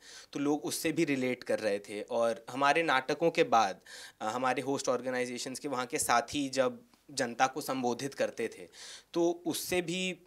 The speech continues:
म-, मतलब काफ़ी असर पड़ता था इस कैंपेन में। और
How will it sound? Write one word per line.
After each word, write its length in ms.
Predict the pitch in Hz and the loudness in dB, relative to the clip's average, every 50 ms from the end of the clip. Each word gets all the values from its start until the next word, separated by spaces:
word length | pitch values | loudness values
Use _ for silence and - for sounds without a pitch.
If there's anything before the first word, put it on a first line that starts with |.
| _ - | _ -14
म-, 60 | 151 139 _ _ _ - | -14 -14 _ _ _ -14
मतलब 580 | 156 143 127 127 123 - - 135 131 123 123 - _ - | -12 -10 -6 -6 -8 -4 2 2 2 2 0 -10 _ 2
काफ़ी 320 | 135 123 127 - 160 143 | 4 4 4 4 4 4
असर 240 | 123 - - 127 120 | 4 4 2 0 0
पड़ता 340 | - 113 104 101 - 101 101 | 0 -4 -4 -4 -6 -8 -8
था 160 | - - 110 | -6 -6 -8
इस 140 | 107 - - | -6 -6 -6
कैंपेन 440 | - 98 92 92 92 - 92 87 | -8 -10 -14 -14 -16 -16 -16 -16
में। 200 | 87 90 85 - _ _ - - - - - - _ - - | -16 -20 -20 -20 _ _ -20 -20 -20 -20 -20 -20 _ -4 2
और 440 | 160 180 180 180 175 - - _ | 4 6 6 4 4 0 -14 _